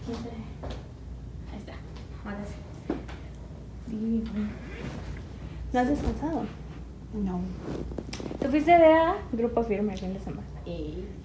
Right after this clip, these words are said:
Speaker 1: ¿Qué
Speaker 2: pura
Speaker 1: tal?
Speaker 2: Grupo Firme. <laughs> Estuvo muy bueno el concierto.
Speaker 1: Sí.
Speaker 2: Muy bueno, estuvo muy tranquilo. No hubo relajo, como regularmente dicen.
Speaker 1: Ajá.
Speaker 2: La verdad es que en la zona que estuve estuvo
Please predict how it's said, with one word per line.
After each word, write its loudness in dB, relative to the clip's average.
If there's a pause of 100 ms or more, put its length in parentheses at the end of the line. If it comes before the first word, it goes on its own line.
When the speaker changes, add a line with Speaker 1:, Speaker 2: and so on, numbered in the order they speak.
(220)
Speaker 1:
¿Qué 8
Speaker 2:
pura 8
Speaker 1:
tal? 6
Speaker 2:
Grupo 2 (100)
Firme. 6 (320)
<laughs> -10
Estuvo 6
muy 4
bueno 2
el -2
concierto. -6 (960)
Speaker 1:
Sí. -6 (160)
Speaker 2:
Muy 0
bueno, 2
estuvo 0
muy 0
tranquilo. -2 (220)
No 2
hubo 0 (340)
relajo, -4
como -4
regularmente -4
dicen. -6 (400)
Speaker 1:
Ajá. -6
Speaker 2:
La -2
verdad 0
es -4
que -6
en -2
la -2
zona -4
que -6
estuve -4
estuvo -6